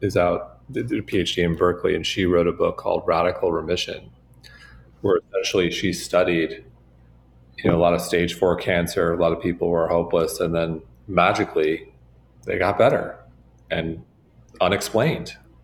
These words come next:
They didn't really materially change. You know, th-, there are some things they changed. She, she identified what they changed, but it, it's so fascinating. I think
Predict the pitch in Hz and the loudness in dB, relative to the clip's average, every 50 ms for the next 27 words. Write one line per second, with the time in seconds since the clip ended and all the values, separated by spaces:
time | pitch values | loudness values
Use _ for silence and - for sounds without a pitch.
0 | _ _ _ - - 87 90 101 110 110 107 110 110 - - - - 101 104 110 | _ _ _ -2 0 2 2 4 4 4 2 2 0 -4 -10 -8 -2 2 4 4
1 | 110 110 104 95 95 - 110 78 78 - - 92 92 90 90 92 87 90 101 95 | 6 4 4 2 0 0 0 0 0 0 0 0 0 2 2 0 2 2 4 2
2 | 95 95 - 107 110 110 - 98 92 87 87 82 80 - - 85 82 82 82 - | 4 2 2 0 2 2 2 0 0 0 0 -2 -2 -2 -2 0 0 0 -2 -2
3 | - - - - - - - 90 85 87 87 87 87 85 90 85 80 78 87 87 | -4 -6 -8 -6 -4 0 0 2 2 2 2 2 2 2 2 2 2 2 2 0
4 | - 92 82 78 - - 95 92 95 90 85 80 - - 82 80 85 - - 85 | 0 0 -2 -2 -2 -2 -2 0 0 0 -2 -2 -4 -2 -2 0 0 -2 -4 -6
5 | - - 98 90 80 - 85 85 92 - - - 85 80 78 80 78 76 - 87 | -4 0 0 0 0 2 0 2 2 0 -2 -4 -4 -4 -2 -2 -4 -4 -4 -4
6 | 80 78 - - | -4 -6 -8 -14